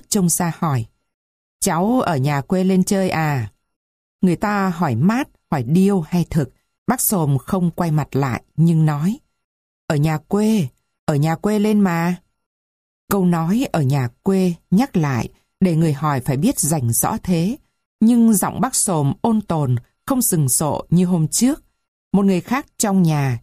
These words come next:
chõ ra một câu: "Lắm con cháu thế, tốn cơm quá." Bác xồm chẳng trả lời, lùi lũi đi. Bác xồm đẩy cánh cửa ván mọt, không then, không khóa.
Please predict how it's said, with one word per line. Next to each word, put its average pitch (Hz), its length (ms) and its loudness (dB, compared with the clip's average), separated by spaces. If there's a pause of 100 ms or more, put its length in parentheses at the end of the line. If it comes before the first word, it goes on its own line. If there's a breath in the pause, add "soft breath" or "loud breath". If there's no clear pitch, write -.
(100)
chõ 185 280 -2
ra 220 180 -2
một 147 240 -2
câu: 160 340 -2 (800)
"Lắm 175 420 2
con 170 220 -2
cháu 160 220 -2
thế, 208 460 0 (160)
tốn 202 240 0
cơm 185 320 0
quá." 226 460 -2 (880)
Bác 294 180 0
xồm 165 460 2
chẳng 139 420 -2
trả 135 220 -2
lời, 135 400 0 (220)
lùi 160 220 2
lũi 147 300 0
đi. 196 320 2 (720)
Bác 254 140 0
xồm 143 440 -2
đẩy 160 160 0
cánh 208 240 -2
cửa 147 340 -2
ván 175 200 -2
mọt, 160 260 0 (120)
không 214 280 -2
then, 196 360 0
không 190 300 -2
khóa. 170 460 -4